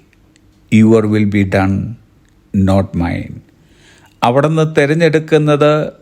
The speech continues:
എനിക്കിഷ്ടപ്പെടുമെന്ന് ഞാൻ പ്രതീക്ഷിക്കുന്നു. പക്ഷേ ഞാൻ ഇഷ്ടപ്പെട്ടില്ലെങ്കിലും എന്തായാലും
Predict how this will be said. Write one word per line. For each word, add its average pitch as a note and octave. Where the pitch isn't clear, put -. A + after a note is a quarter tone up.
എനിക്കിഷ്ടപ്പെടുമെന്ന് D3
ഞാൻ C#3
പ്രതീക്ഷിക്കുന്നു. B2+
പക്ഷേ -
ഞാൻ D#3+
ഇഷ്ടപ്പെട്ടില്ലെങ്കിലും D3
എന്തായാലും G#2